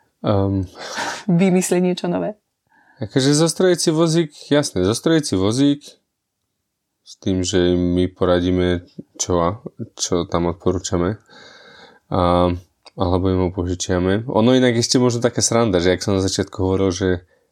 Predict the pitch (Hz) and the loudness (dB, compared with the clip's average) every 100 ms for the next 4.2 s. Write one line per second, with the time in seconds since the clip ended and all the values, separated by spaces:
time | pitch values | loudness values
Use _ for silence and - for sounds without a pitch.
0 | _ _ 98 87 98 98 - 98 101 95 | _ _ -4 -2 0 -2 0 0 2 2
1 | 92 92 95 95 - 98 - 101 95 92 | 2 0 0 -2 -4 -4 -2 -2 0 -2
2 | 110 - _ _ _ _ _ _ 98 87 | -4 -12 _ _ _ _ _ _ -4 -4
3 | - 90 85 82 - _ _ - 85 82 | -2 0 0 0 -6 _ _ -6 -2 -2
4 | - | -4